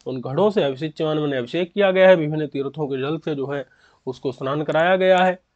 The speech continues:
नए राज्याभिषेक किया गया है उसका। किसका? द्रुम नाम के राजा का, जहां पर ऐसा है किन्नरों का राज्य। और उसी राज्य की तरह क्या है? आश्रम भी है। क्यों भाई? क्योंकि आश्रम में,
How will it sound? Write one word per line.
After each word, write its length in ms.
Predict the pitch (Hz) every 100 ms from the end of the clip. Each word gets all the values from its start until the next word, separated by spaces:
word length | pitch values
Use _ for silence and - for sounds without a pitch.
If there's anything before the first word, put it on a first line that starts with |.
| -
नए 100 | 123
राज्याभिषेक 640 | 123 120 127 123 175 180
किया 220 | 185 175
गया 240 | 165 160 151
है 80 | 147
उसका। 280 | 143 - 139
किसका? 420 | - 139 - 135
द्रुम 300 | 120 127 123
नाम 220 | 117 120
के 100 | 170
राजा 300 | 170 113 110
का, 140 | 139
जहां 280 | 143 113 113
पर 180 | - 139
ऐसा 280 | 143 131 123
है 100 | 170
किन्नरों 420 | 160 131 120 117
का 120 | 127
राज्य। 400 | 147 180 123 104 _ _ _ _ _
और 140 | 143 151
उसी 300 | 160 247 226
राज्य 280 | 151 139
की 140 | 139 131
तरह 240 | 120 120
क्या 240 | 110 120 117
है? 140 | 143
आश्रम 480 | 113 107 - 117 110
भी 140 | 139
है। 240 | 151 165 180 _ _ _ _ _ _ _ _ _ _ _ _
क्यों 240 | - 135 123
भाई? 200 | 147 151 _ _ _
क्योंकि 240 | 131 120 123
आश्रम 420 | 113 117 - 139
में, 300 | 139 147